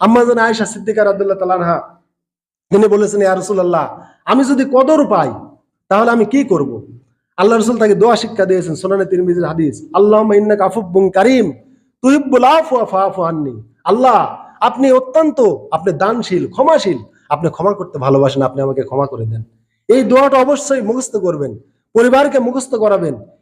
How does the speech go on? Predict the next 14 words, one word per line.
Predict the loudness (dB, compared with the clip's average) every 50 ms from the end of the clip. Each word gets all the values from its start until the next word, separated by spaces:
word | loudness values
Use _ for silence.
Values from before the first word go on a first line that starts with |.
| _ _ _ _
এই | 2 2 2 2
দোয়াটা | 2 2 2 2 2 2 2 0 0 0 0
কদরের | 0 2 2 2 2 2 2
নামাজে | 2 2 2 2 0 0 0
লাগাবেন। | 0 0 0 -2 -2 -4 -4 -6
কোথায়? | -6 -4 -4 0 0 0 0 0 -4 -8 -18 _ _ _ _ _ _ _ _ _ _ _ _
সাজদা | -8 -2 -2 0 0 0 0 0 2
দিয়ে, | 2 4 2 2 2 0
সাজদার | -2 -4 -4 -4 -2 -2 -4 -4
তাসবিহ | -2 -2 -4 -4 -4 -4 -6 -4 -2
পড়ে | 0 0 2 2 0 -2 -6 -10 -10 -2 0
এই | 0 0
দোয়া | 0 0 -2 -2
পড়বেন। | -2 -4 -6 -10 -10 -12 -14 -14 -16 -20 -20